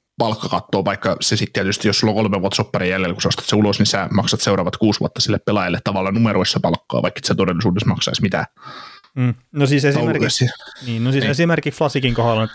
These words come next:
Speaker 2: sillä, että sillä on kaksikymmentä miljoonaa kaksisataaviisikymmentätuhatta palkkoja vielä saatavia,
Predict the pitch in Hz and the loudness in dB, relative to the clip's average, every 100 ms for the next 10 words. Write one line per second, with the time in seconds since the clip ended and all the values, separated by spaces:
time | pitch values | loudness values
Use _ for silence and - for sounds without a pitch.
0 | 110 113 110 - 117 - 120 - 113 - | -4 0 -2 -2 -4 -2 -2 -2 -6 -2
1 | 107 104 104 104 107 107 117 104 101 101 | -2 0 0 0 0 -2 -2 -2 0 -2
2 | - 113 - 110 - - - _ _ _ | -4 -8 -6 -6 -2 -2 -2 _ _ _
3 | 113 104 113 104 104 104 - - 135 107 | -2 2 2 4 2 0 -4 -2 0 0
4 | 120 127 | -2 -4